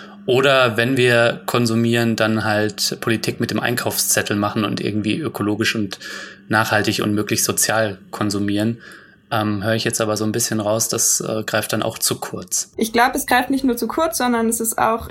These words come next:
Speaker 2: ziemlich fatal, dass wir unsere Rolle, ähm, auf die Rolle von Konsumentinnen beschränken. Eben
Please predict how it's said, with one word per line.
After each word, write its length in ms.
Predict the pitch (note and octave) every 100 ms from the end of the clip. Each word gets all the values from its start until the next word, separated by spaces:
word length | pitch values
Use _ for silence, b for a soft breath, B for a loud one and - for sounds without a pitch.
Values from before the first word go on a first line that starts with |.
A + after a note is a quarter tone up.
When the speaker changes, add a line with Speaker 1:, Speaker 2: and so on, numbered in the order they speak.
| -
Speaker 2:
ziemlich 360 | - C#4 C#4
fatal, 640 | - A3+ - A#3+ C4 G#3 F#3+
dass 280 | F#3 F#3+ -
wir 420 | G3+ G3 F#3+ F#3+
unsere 320 | G#3+ G#3+ G#3 F#3+
Rolle, 600 | G3 A3 G3+ G#3 G#3+ A3 B B -
ähm, 220 | G#3 G3
auf 120 | G#3+ -
die 80 |
Rolle 240 | A3+ A3+ B3+
von 160 | G#3
Konsumentinnen 840 | G#3+ G#3 G3+ G3 G#3+ A#3+ F3 F3 F3
beschränken. 760 | E3+ F3+ F3+ E3+ - E3+ E3+ -
Eben 300 | G3+ G#3+ G#3